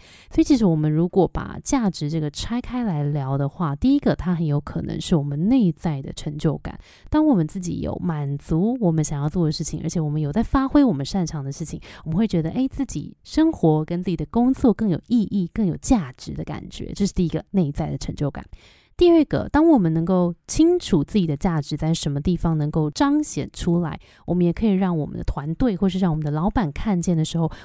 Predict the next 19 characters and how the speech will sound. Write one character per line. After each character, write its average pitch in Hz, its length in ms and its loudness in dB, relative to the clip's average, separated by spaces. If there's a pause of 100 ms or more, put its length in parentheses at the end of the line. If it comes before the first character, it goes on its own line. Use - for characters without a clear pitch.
我 170 80 0
们 175 100 0
就 269 100 6
更 277 280 4
有 147 120 0
机 180 200 0
会 185 120 4
去 170 80 2
争 165 240 0
取 - 300 -4
我 160 160 0
们 151 220 -4
想 147 280 -4
要 170 160 0
的 135 120 -4
那 139 100 -10
个 139 120 -12
机 156 260 -8
会。 - 260 -6